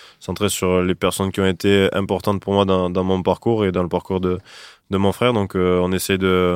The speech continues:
voilà, de rendre aussi, euh, un petit hommage à chaque personne qui a été importante, euh, depuis qu'on est, depuis qu'on est tout petit et qui a, qui a été importante dans notre parcours. Donc, euh, voilà, c'est un peu ce qu'on a voulu rendre dans, dans ce livre.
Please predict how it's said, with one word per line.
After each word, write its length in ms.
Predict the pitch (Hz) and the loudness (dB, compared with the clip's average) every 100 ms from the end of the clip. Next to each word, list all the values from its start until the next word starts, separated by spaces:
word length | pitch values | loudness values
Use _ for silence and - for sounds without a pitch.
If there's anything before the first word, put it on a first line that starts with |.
| 87 | -2
voilà, 200 | 82 98 | -2 -2
de 140 | 92 90 | -2 -4
rendre 320 | 87 92 92 | -2 -2 -2
aussi, 280 | 92 104 104 | -4 0 2
euh, 300 | 95 90 85 - - - _ - | 4 2 -2 -8 -20 -20 _ -6
un 120 | 87 | -6
petit 460 | 90 90 90 - 95 | -2 -2 -2 -2 -2
hommage 300 | 95 104 95 | 2 2 2
à 60 | |
chaque 200 | 90 104 | -2 -4
personne 320 | - 98 104 95 | -4 -6 -6 -2
qui 80 | |
a 40 | 95 | -2
été 120 | 95 | 0
importante, 480 | 90 90 - 104 95 | -2 -4 -2 -2 0
euh, 520 | 92 92 90 90 90 | 0 2 2 0 -2
depuis 380 | 85 87 - 98 | -4 -8 -4 -4
qu'on 180 | 95 92 | -2 0
est, 500 | 92 90 87 87 - - - - _ | 2 2 2 -2 -4 -12 -20 -20 _
depuis 240 | 95 - 101 | -8 -4 -2
qu'on 160 | 98 | 0
est 140 | 98 95 | 0 0
tout 120 | - | -2
petit 260 | 101 90 113 | -4 0 2
et 420 | 127 101 92 92 | 2 2 2 0
qui 80 | 98 | -2
a, 200 | 92 90 | 0 0
qui 100 | 95 | -2
a 20 | |
été 140 | 90 | -2
importante 340 | 92 87 87 104 | -2 -2 -2 0
dans 100 | 92 | 0
notre 160 | 92 | -2
parcours. 340 | - - 120 113 | -4 -4 -2 -2
Donc, 200 | 92 90 | -2 -4
euh, 160 | 87 98 - | -6 -6 -8
voilà, 180 | - 90 | -6 -4
c'est 140 | 98 | -4
un 60 | 87 | -2
peu 120 | 101 | -4
ce 80 | - | -2
qu'on 120 | 98 | -2
a 60 | |
voulu 180 | 92 95 | 0 0
rendre 180 | 95 101 | 0 0
dans, 100 | 92 | -2
dans 120 | 90 | -4
ce 120 | - | -4
livre. 220 | 95 90 | -4 -4